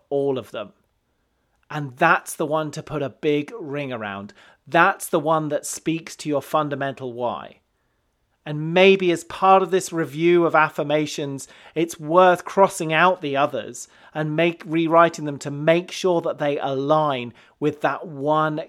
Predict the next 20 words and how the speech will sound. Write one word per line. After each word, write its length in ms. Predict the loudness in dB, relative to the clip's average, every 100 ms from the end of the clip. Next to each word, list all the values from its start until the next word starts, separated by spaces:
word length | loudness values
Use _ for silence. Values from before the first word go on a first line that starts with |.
| -14
key 360 | -10 -6 -6 -6
affirmation 840 | -4 -4 -4 -4 -4 -6 -8 -12 -14 _ _
for 200 | -8 -6 -6
each 340 | -8 -8 -10 -10
quadrant 420 | -2 0 -2 -10
of 140 | -12
your 140 | -10 -8
life. 420 | -8 -10 _ _ _ _ _ _ _ _ _ _ _ _ _ _ _ _ _ _ _ _
So 160 | -4 2
let's 300 | 6 6 6
recap 460 | -2 0 4 4 4
what 120 | 4
we 100 | 4
did 140 | 6
on 140 | 4 2
day 220 | 2 0
six. 340 | 0 -4 -4
Day 320 | 0 4 4
six 380 | 2 0 -2 0
was 160 | -4